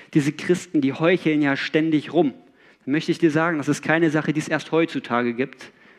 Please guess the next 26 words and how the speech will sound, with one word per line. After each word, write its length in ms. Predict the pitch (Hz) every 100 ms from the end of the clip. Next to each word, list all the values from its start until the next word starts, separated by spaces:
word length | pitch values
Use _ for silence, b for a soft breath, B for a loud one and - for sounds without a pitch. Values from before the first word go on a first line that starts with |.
| b
sondern 260 | - 139 139
auch 180 | 147 151
in 100 | 127
der 200 | 127 156
ersten 360 | 175 175 170
Kirche 280 | - 156 143
im 120 | 127
ersten 360 | 131 147 147 160
Jahrhundert 420 | 127 139 131 131
gab 240 | 139 151
es 140 | 135 -
dieses 260 | 107 107
Thema. 460 | - 107 107 101 98 _ -
Pass 180 | 131
auf 120 | 151 -
Vers 260 | 139 131
zehn 200 | - 143
auf. 220 | 123 113 - _ b b b -
Los 220 | 135 135
geht's. 340 | 156 139 - - B B B B B B B B B B _ -
„Warum 420 | 226 262 254 185
wollt 220 | 208 220
ihr 120 | 214
Gott 380 | 156 170 175 - 151
jetzt 400 | 160 165 - 175
herausfordern 1080 | 180 175 254 294 - 143 135 147 160 214